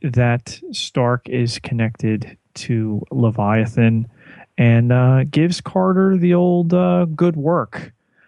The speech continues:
Um, but Sousa, meanwhile, is,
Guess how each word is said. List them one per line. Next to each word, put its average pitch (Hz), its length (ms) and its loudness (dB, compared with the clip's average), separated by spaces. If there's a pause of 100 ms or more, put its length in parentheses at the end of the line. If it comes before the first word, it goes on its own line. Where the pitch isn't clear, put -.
(200)
Um, 135 640 0
but 151 360 -2
Sousa, 196 520 0
meanwhile, 170 880 0 (120)
is, 135 640 -4